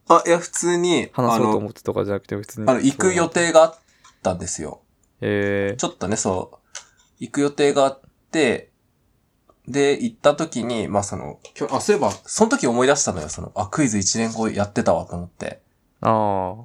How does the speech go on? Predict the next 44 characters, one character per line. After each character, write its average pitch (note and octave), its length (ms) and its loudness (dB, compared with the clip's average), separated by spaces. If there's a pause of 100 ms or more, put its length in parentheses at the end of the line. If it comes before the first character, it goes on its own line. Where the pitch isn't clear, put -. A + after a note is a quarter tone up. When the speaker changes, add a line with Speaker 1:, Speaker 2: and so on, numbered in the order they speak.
(100)
Speaker 1:
で、 D3+ 380 0 (240)
あ、 A#2 120 4
じ - 80 0
ゃ E3+ 40 4
あ、 C#3 40 0
ま B2 80 0
あ、 - 20 -6
つ - 180 -2
い D#3+ 60 0
で F3 100 -2
に E3+ 140 -2
新 D#3 240 -2
し - 100 -2
く A2 100 -6
引 A2+ 180 -4
い - 40 -2
て - 80 -6
も G#2 120 -4
い G2+ 80 -6
い G2+ 40 -16
か - 140 -6
な G2 160 -4
と F2+ 160 -16
思 F2 100 -12
っ F2 60 -16
て、 - 480 -4 (520)
Speaker 2:
う A#2 60 -6
ん。 G2+ 220 -6 (220)
Speaker 1:
引 G#2 80 -4
い - 20 -8
て A2+ 380 -6 (340)
き - 140 -12
ま F#2+ 100 -4
し - 100 -6
た。 - 180 -8 (2250)
Speaker 2:
は G2 160 -4
い。 F2+ 40 -8 (420)
Speaker 1:
ま - 80 -6
あ、 - 60 -10
運 D3 200 -2
勢 A2 220 -2
は G#2 80 2
小 G#2 300 -2
吉 - 460 -8